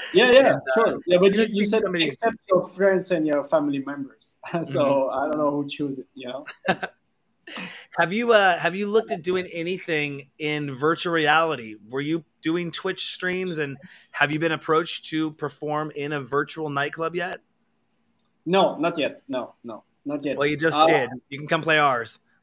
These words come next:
Speaker 2: <laughs>
Speaker 1: Yeah, exactly. Yeah, yeah. No, actually, I'm working on, uh, with my media team, I'm working to create a good live stream, um,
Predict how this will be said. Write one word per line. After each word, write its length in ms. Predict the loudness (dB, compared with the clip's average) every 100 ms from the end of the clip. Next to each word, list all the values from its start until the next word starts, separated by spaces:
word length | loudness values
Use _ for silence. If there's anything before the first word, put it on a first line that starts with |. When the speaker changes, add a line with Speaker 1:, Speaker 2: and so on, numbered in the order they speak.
| _
Speaker 2:
<laughs> 40 | -4 -4 -2 2
Speaker 1:
Yeah, 400 | 8 8 8 4 -2 -14 -18 -8 0
exactly. 440 | 8 8 8 -2
Yeah, 160 | 2 2
yeah. 180 | 2 0 -6 -20 2
No, 220 | 8 8
actually, 300 | 8 6 4
I'm 140 | 4 6
working 320 | 2 2 0
on, 180 | 2 4
uh, 480 | 2 2 0 -4 -2
with 200 | -4 0
my 140 | 0
media 320 | 2 0 0
team, 240 | -2 -4 -2
I'm 100 | 0
working 400 | -2 -2 -8 -8
to 100 | -10
create 380 | -6 -4 -4
a 40 | -6
good 220 | -6 -2
live 220 | 0 -2
stream, 480 | -4 -4 -4 -4 -10 -6
um, 840 | -2 -2 -4 -6 -8 -10 -14 -16